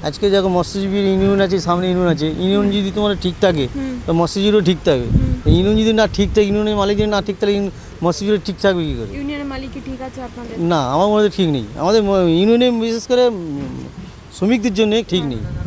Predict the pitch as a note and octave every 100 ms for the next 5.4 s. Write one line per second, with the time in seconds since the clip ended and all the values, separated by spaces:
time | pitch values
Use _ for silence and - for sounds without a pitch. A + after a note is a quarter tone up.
0 | - - D4+ D4 D#4+ E4 E4 - E4+ E4+
1 | C#4+ C4 D#4+ D#4 E4+ F4 D#4 D#4 D#4+ E4
2 | E4+ F4+ F4+ D4 A3+ - G3 D#3+ F3 A3
3 | C4 C4+ C4 C4 C#4 C#4 A#3 A3+ A3+ A#3+
4 | B3 B3 B3 - - - - E3 F3+ G3+
5 | F#3 F3 F#3 F#3+